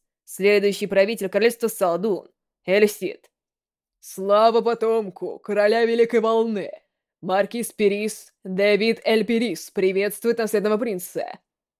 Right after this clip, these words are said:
"Давно не виделись, маркиз. Жаль, что пришлось прибыть так неожиданно". У наследного принца были волосы лимонного цвета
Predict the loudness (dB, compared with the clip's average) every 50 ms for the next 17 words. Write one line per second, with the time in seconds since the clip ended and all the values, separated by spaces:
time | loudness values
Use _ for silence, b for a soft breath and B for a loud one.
0 | _ _ _ _ _ -14 -10 -6 -2 0 2 2 2 2 0 0 0 0 -2 -2
1 | -2 -4 -6 -6 -4 -6 -6 -6 -8 -16 -16 -16 -20 -20 _ _ _ _ _ _
2 | _ _ -10 -6 -2 -2 -2 -2 -2 -2 -2 -2 0 -2 0 0 0 -2 -2 -2
3 | -4 -4 -4 -4 -6 -8 -8 -8 -6 -4 -4 -2 -2 0 0 2 2 2 2 2
4 | -2 -4 -8 -12 -14 -18 _ _ _ _ _ _ _ _ _ _ _ _ -8 -6
5 | -4 -4 -2 -2 -4 -4 -2 -2 -4 -2 -2 -4 -4 -4 -4 -4 -2 -2 0 0
6 | 2 2 2 0 0 0 0 0 0 -2 -2 -4 -6 -6 -6 -4 -4 -2 -4 -4
7 | -4 -8 -10 -10 -10